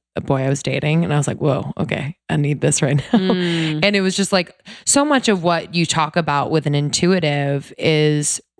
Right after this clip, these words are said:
Speaker 1: is so heart-opening and eye-opening because, like,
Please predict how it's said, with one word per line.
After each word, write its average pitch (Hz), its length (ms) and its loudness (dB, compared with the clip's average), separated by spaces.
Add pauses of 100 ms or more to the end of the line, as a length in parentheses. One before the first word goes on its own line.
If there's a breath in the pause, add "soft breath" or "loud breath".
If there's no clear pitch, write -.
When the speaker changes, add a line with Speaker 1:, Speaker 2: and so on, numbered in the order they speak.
(380)
Speaker 1:
is 156 300 4
so 180 400 2
heart-opening 160 680 -2
and 143 100 -4
eye-opening 156 580 0
because, 170 560 -2
like, 156 280 -2